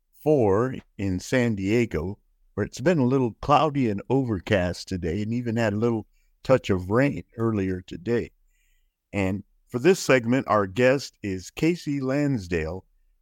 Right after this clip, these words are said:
who has quite a remarkable curriculum vitae. Uh, she does everything. She's a jack of all trades, as it says on her website. Absolutely true. And we'll get into that in just a minute.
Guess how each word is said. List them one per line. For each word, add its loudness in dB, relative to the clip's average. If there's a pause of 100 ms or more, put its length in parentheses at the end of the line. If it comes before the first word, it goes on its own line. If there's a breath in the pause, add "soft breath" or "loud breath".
who -2
has 0
quite 0
a 0
remarkable -4 (420)
curriculum 0
vitae. -4 (680)
Uh, -14 (260)
she -10
does 6
everything. 0 (140)
She's -8
a -14
jack 2
of -6
all 2
trades, 0
as -6
it -12
says -4
on 0
her 2
website. -4 (440)
Absolutely -2
true. 0 (760)
And -2 (300)
we'll 0
get 4
into 2
that 2
in -6
just -4
a -4
minute. 0